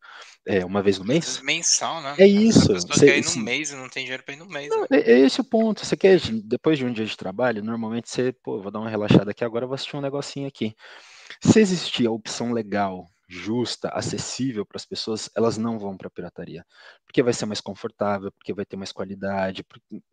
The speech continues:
Speaker 1: cara, por uma série de motivos é muito mais cômodo ir com o que é legalizado, com o que é padrão, correto. Mas se você me tira esses acessos aqui, eu não vou deixar me di-, de me divertir porque você tá dizendo que eu não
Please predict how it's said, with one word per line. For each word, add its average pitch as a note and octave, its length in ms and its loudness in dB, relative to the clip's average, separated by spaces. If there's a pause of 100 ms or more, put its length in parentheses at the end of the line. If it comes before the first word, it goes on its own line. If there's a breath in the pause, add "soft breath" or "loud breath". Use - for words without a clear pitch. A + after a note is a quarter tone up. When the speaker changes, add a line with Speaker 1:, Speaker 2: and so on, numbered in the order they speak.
Speaker 1:
cara, G2 180 0
por A2+ 140 -14
uma A#2+ 120 -4
série C3+ 220 2
de B2 80 -6
motivos A2 400 -4
é G#2+ 40 2
muito A#2 220 -6
mais A2 160 -4
cômodo A2 420 -4
ir A2 240 -4
com A#2+ 220 0
o A2+ 60 -6
que - 160 -2
é A2 60 4
legalizado, G#2 580 -2
com A2+ 220 -8
o A2 60 -8
que - 180 -4
é A2+ 160 0 (640 loud breath)
padrão, A2 400 4
correto. G2+ 520 2 (760 soft breath)
Mas E4+ 140 4
se - 80 -6
você F3 200 4
me C#3 100 -2
tira G#2+ 180 0
esses - 200 -2
acessos F#2+ 400 -4
aqui, F#2 160 -4
eu C3 40 -2
não C#3 100 -4
vou C3+ 100 -2
deixar A2+ 240 0
me G#2+ 120 -6
di-, G2+ 120 -12
de G2 200 -8
me G2+ 100 -8
divertir G#2+ 540 -4
porque - 240 -6
você A2+ 240 -6
tá A#2 120 0
dizendo G#2 300 -2
que - 120 -8
eu G#2 60 -4
não G#2+ 240 -6